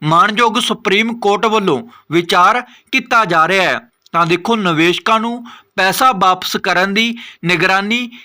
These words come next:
ਕੀਤੀ ਜਾ ਰਹੀ ਹੈ। ਇਸ ਲਈ ਬਕਾਇਦਾ ਦੋ ਕਮੇਟੀਆਂ ਦਾ ਗਠਨ ਵੀ ਕੀਤਾ ਗਿਆ ਹੈ। ਪਰਲ ਗਰੁੱਪ ਪਰਿਵਾਰ ਵੱਲੋਂ ਆਪਣੇ ਪਿਤਾ ਦੇ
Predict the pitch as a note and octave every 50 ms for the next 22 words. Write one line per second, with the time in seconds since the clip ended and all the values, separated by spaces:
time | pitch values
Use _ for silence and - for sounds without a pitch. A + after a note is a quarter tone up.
0 | _ - A3 A3 A3+ - C#4 C4 B3 F#3+ G3+ F#3 F3+ F3+ F3+ E3 F3 G3 G3 A3+
1 | A#3 A3 - - F#3 F3+ - G#3+ A3+ A3+ G#3+ F#3+ C3+ A#2 - - - - _ D3+
2 | D3+ G3 F#3+ - F3+ F3+ G3 F#3 B3 B3 B3 F#3 F3 G3 G#3+ A3+ A3+ - G#3 F3+
3 | E3+ E3 E3 E3 G#3+ G#3+ A3+ A#3 A3+ F3+ D3+ B2 - - - - - _ - C#3+
4 | E3+ E3+ F3 F3+ F#3+ G#3 G#3 B3+ B3+ B3+ - C4+ - - A#3 G3+ F#3 D#3+ D3+ D3+
5 | E3 F3 E3+ C#3 A#2 - _ _ _ _ _ _ _ _ _ _ _ - - _
6 | _ _ - D3+ D#3+ F#3 A3 A3+ F#3 F#3+ A3 G#3+ G#3+ A#3+ A3+ A#3 - F#3 E3 E3
7 | E3 E3 E3+ F#3 G3+ G3 G#3 G#3 G#3 A3 A#3 A#3+ A#3 A#3 - - - - - E3+
8 | E3+ E3 - - A3+ B3 B3+ - - G#3+ F#3+ F#3+ A#3 A3+ A3+ F#3+ D#3+ C#3 B2 -